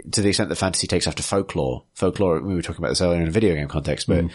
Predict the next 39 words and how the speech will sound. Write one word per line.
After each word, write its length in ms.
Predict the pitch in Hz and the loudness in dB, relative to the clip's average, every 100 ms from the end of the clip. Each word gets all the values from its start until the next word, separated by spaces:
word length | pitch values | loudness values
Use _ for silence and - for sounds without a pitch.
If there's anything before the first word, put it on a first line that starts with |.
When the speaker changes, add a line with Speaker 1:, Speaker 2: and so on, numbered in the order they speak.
| - - | -10 -2
Speaker 1:
folklore 320 | 117 110 101 | 0 4 4
is 80 | - | 2
full 220 | - 113 | 2 4
of 80 | 98 | 4
examples 440 | 92 90 98 92 | 2 0 0 -2
of 80 | 85 | 0
things 200 | 87 85 | -2 0
that 80 | 87 | -2
just 140 | - | -2
happen 360 | - 87 - 80 | -4 -4 -4 -2
a 60 | |
certain 400 | - 82 - 82 | 0 -2 -4 -6
way 320 | 78 76 71 - - | -2 -2 -2 -8 -8
because 240 | 87 82 | -4 -2
of 80 | 80 | -2
their 200 | 87 76 | 0 0
symbolic 440 | - 85 90 110 - | 0 0 2 2 0
significance 460 | - 71 71 113 | -6 -10 -4 2
Speaker 2:
Yeah, 160 | 101 95 | 4 4
Speaker 1:
or 40 | 90 | 4
Speaker 2:
right. 80 | 87 | 2
Speaker 1:
because 160 | 78 | 0
of 60 | 69 | -4
something 200 | 73 78 | -4 -4
else. 200 | 87 - - - - - | -4 -4 -12 -16 -16 -2
So, 380 | - 107 95 87 - _ _ _ _ _ _ _ _ | 2 4 2 -2 -12 _ _ _ _ _ _ _ _
in 140 | 80 92 | -8 -4
a 40 | |
fantasy 400 | 95 113 - 107 | 0 0 0 0
game, 240 | 95 90 80 | 0 0 -2
I 80 | |
think 300 | 78 - 98 | -2 -4 -2
you 60 | 95 | 0
really 200 | 92 87 | 2 4
shouldn't 400 | 80 104 92 - | 2 0 -2 -6
need 140 | 71 71 | -6 -4
to 100 | 73 | -2
worry 220 | 73 73 | 0 0
about 320 | 65 64 - | 0 -4 -6